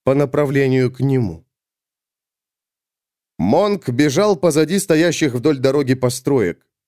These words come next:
Его спина и грудь горели от занос, которые он нахватал, протискиваясь в узкий проем между двумя дощатыми хибарами. Он спрятал Петра в грузовике, обезопасив его таким образом хотя бы от тигра,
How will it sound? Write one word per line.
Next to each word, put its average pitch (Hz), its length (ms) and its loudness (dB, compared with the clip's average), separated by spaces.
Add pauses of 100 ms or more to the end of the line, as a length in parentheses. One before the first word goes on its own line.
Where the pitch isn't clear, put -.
Его 107 320 0
спина 139 380 0
и 135 60 0
грудь 131 320 -4
горели 135 500 0
от 156 180 0
занос, 151 480 0
которые 104 420 0
он 107 220 0
нахватал, 107 520 0
протискиваясь 110 920 -2
в 107 160 -4
узкий 127 260 -4
проем 123 400 0
между 113 360 -2
двумя 104 300 0
дощатыми 107 600 -2
хибарами. 95 720 -4 (360)
Он 156 180 2
спрятал 208 440 0
Петра 190 340 2
в 175 60 -8
грузовике, 160 920 0
обезопасив 104 760 -2
его 113 200 0
таким 123 300 -2
образом 139 380 -2
хотя 117 340 -2
бы 131 100 2
от - 300 -4
тигра, 139 500 -4